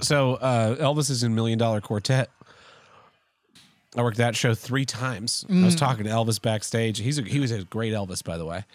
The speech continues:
Speaker 2: People don't, it's just, people don't, like, kids don't know who Elvis is.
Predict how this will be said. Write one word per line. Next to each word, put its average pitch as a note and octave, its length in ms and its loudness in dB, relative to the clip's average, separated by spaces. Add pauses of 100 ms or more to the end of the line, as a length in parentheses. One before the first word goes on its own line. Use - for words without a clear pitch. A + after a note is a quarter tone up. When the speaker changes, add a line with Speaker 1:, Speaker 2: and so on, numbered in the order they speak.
(260)
Speaker 2:
People C#4 260 0
don't, G#3+ 300 2 (120)
it's F#3+ 140 2
just, F#3 160 -2 (220)
people F#3 260 4
don't, E3+ 380 2
like, E3 180 -2 (220)
kids G3 560 2 (320)
don't E3 240 6
know E3+ 120 8
who F3+ 100 8
Elvis D3+ 340 -2
is. E3 280 -10